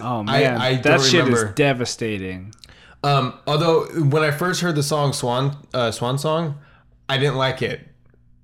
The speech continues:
Speaker 2: and I'm like, um, I skipped it 'cause I'm like, I, I just instantly I didn't like it.
Speaker 1: Mm.
Speaker 2: But then I went back to it, I'm like, that was stupid because the ending to that song fucking gives me goosebumps.
Speaker 1: Yeah, it was, it was good.
Speaker 2: Because when, when, uh, when, uh,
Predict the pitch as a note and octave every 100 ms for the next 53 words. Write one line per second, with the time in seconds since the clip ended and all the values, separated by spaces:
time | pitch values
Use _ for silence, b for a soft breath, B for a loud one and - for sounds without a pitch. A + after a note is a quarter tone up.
0 | _ C3+ C3+ B2+ G#2+ - - B2 A#2+ -
1 | B2 A2 - F3+ G3 D3+ A2 - - -
2 | B2 A#2 A2 - - A#2+ G2+ - A2 -
3 | - - _ B2+ A#2 - B2 A#2 A2 A2
4 | A2+ A2+ G#2+ - B2+ B2 B2+ C#3 B2 C3
5 | C#3 C#3 A#2+ A2+ B B - B2 B2+ A2+
6 | G#2+ - G#2+ - G2+ A2 B2 A2 G#2+ -
7 | B2 C#3+ F#3 F#3+ F#3 F3+ F3+ - B2+ B2
8 | A#2+ B2+ B B B B - - D3 C3
9 | C#3 A#2+ A#2+ G#2+ A2+ G#3+ F3 - A2+ A#2
10 | - A#2 G2+ G#2 G2+ F#2+ G#2 G2 - G2+
11 | G2 _ _ - B2 D3 D3 C3+ C#3+ C#3+
12 | D3 C#3 C3 C#2+ - B2+ C3 C3+ C3 B2+
13 | A#2 A2+ -